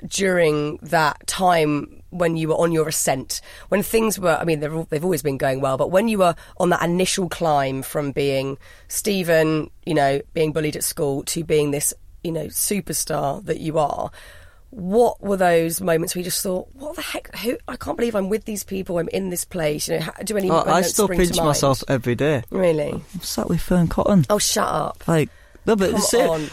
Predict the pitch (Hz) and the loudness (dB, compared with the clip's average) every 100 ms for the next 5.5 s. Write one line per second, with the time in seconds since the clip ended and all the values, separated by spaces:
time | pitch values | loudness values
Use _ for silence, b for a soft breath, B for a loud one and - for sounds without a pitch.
0 | - 202 - B B - - 262 196 - | 2 2 0 B B -18 -10 -2 0 2
1 | 208 - - 208 151 135 - - - B | 0 0 2 4 4 2 -2 -8 -14 B
2 | B B - - 160 - - 214 208 151 | B B -2 2 2 0 2 4 4 4
3 | 127 127 - 147 147 127 - - - - | 2 2 2 2 2 0 -8 -20 -20 -20
4 | - 190 185 185 190 175 160 170 131 117 | 2 2 4 2 2 2 4 4 4 4
5 | 120 - 135 135 127 | 2 4 4 4 0